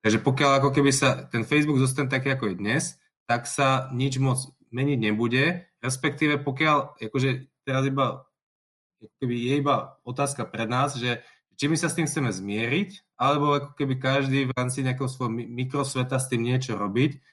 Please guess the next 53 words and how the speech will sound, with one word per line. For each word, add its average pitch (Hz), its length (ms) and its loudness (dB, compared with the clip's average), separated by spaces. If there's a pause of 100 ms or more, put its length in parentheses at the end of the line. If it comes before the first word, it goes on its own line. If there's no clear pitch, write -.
(240)
Takže 113 200 2 (200)
ja - 160 -4
to 156 160 2
beriem 156 160 2
tak, 151 160 2
že 131 80 0
toto 147 220 0
je 104 80 0
dané, 110 500 0
že 123 80 -6
proste 131 320 -2
ľudia 143 160 4
na 143 80 -4
tom 135 80 0
Facebooku 131 400 0
sú, 117 240 -4
ten 127 160 -2
Facebook 127 480 0
je 120 240 2
do 120 160 -4
značnej 131 320 -2
miery 117 160 0
toxický 113 560 -6
a 120 80 -4
teraz, 135 320 0
že 127 80 0
čo 127 160 -4
s - 160 -8
tým? 92 320 -4 (320)
Takže 127 320 0
ako 131 80 -2
keby, 127 240 0
neviem, 110 240 -4
štát 120 480 2 (400)
trošku 127 400 -2
robí 127 160 2
nejaké 123 240 0
také 120 320 -2
veľmi 131 240 2
čiastkové 120 560 -2
kroky, 123 560 -4 (340)
že 107 160 -8
sa 113 80 -4
tiež 127 240 0
rozhodol 123 560 0
byť, 117 320 -2
e, 107 40 0 (280)
na 110 80 -4
tom 110 160 -4
Facebooku 123 400 -2
aktívnejší, 143 880 2
hej, 113 160 -2
vys-, 113 400 -6